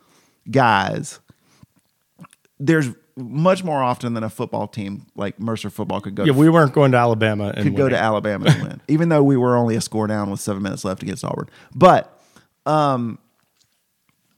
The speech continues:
Speaker 1: so it's a little different, but it's a real,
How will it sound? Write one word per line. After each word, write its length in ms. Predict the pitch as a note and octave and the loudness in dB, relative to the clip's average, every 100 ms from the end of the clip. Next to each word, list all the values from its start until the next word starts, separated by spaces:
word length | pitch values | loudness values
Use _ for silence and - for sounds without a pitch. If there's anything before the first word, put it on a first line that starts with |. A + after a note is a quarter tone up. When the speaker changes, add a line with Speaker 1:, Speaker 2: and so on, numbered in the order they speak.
| _ _ _ _ _ _ _ _ _ _ _ _ - | _ _ _ _ _ _ _ _ _ _ _ _ -12
Speaker 1:
so 200 | - F#3 | -4 -2
it's 120 | - | 0
a 40 | |
little 180 | F#3 G3+ | 0 0
different, 480 | C3+ D#3 D#3 A#2 G#2+ | 0 -2 -2 -4 -2
but 380 | D#3 D#3 - _ _ _ _ _ _ _ _ _ _ - | 0 0 -2 _ _ _ _ _ _ _ _ _ _ -2
it's 200 | G3 B3+ | 0 2
a 80 | G#3+ | 0
real, 760 | D#3 D#3+ A#3 A#3 F#3 D3+ - | 2 0 2 2 2 0 -8